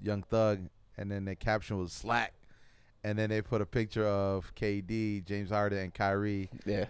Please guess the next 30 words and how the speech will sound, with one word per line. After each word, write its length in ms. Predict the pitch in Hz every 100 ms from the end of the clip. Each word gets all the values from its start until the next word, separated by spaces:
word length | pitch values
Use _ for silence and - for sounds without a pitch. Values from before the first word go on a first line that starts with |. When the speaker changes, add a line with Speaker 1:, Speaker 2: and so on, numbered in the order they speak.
| -
Speaker 1:
as, 380 | 101 95 95
uh, 320 | 104 101 95 92
Speaker 2:
The 60 |
trio? 200 | 92 127
Speaker 1:
as, 280 | 98 95 92
uh, 300 | - 98 98 - - -
yeah, 220 | 113 113
the 100 | 104
trio 380 | 98 - 120 107
for, 160 | - 101
like, 180 | 95
the 80 | 85
Drake, 500 | 87 98 107 104 - -
uh, 300 | 95 90 87
what 180 | 87 92
it 80 |
ca-, 180 | - 107
that 220 | 101 98 92
Drake 320 | 110 107 98 -
feature 320 | - 104 98
that's 240 | 90 90 87
on 160 | 95
there. 200 | 90 87 - - - - - -
And 300 | 95 95 95 -
in 200 | 120 113
the 100 | 101
comments, 460 | - 110 98 92
they 100 | -
was 220 | 95 92 87
like, 300 | 87 87